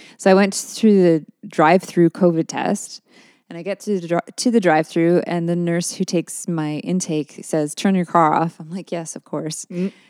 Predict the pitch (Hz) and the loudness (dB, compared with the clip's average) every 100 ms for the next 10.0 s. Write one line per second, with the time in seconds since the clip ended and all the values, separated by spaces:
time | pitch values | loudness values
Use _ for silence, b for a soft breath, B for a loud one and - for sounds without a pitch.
0 | _ 202 - 214 208 202 185 175 180 180 | _ -2 -2 -2 -4 -2 -2 -2 -2 -2
1 | 170 165 160 147 139 123 113 113 117 123 | -4 -4 -4 -4 -4 -4 -6 -6 -4 -2
2 | 123 120 120 117 113 233 247 277 - 131 | -2 -2 -4 -6 -2 2 4 4 2 -2
3 | 165 220 - 226 233 247 262 302 311 233 | 2 0 0 0 4 6 6 4 4 4
4 | 143 143 170 180 185 190 196 185 147 143 | 4 4 2 4 2 4 4 2 0 -4
5 | 135 - 151 147 143 - - 160 160 - | -6 -6 -6 -4 -6 -6 -8 -8 -12 -6
6 | 151 175 180 160 - 151 151 - 185 196 | -4 -2 -2 -4 -4 -4 -4 -6 0 2
7 | 180 160 151 147 147 135 135 - - - | 2 0 0 -4 -4 -6 -10 -14 -18 -12
8 | 135 - - - 160 156 151 151 139 143 | -10 -10 -14 -8 -4 0 0 0 -2 -4
9 | 147 - - 156 139 - - 156 147 | -4 -8 -8 -8 -10 -10 -8 -6 -8